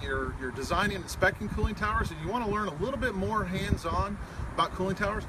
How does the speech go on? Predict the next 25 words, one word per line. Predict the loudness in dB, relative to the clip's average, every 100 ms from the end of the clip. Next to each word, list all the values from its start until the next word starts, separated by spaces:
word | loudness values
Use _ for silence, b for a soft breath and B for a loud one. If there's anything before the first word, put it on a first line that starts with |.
| B -6
this | -4
is | -2
a | -2
great | 2 4 4 2 -2
tool | 2 2 2
that | -2
we | 0 0
have | 2 2
to | 0
offer | 0 -2 -4
you. | -6 -6 -10 -8 -8 -4
Uh, | -2
we'll | 2 2
come | 2 2
out | 2
to | 2
your | 0 2
facility | 0 0 2 2 0 -4
for | -6 -6
free. | 0 0 0 -2
We'll | 0 0
even | 0 0
bring | 0 2
you | 0
lunch. | 0 0 0 -2 -6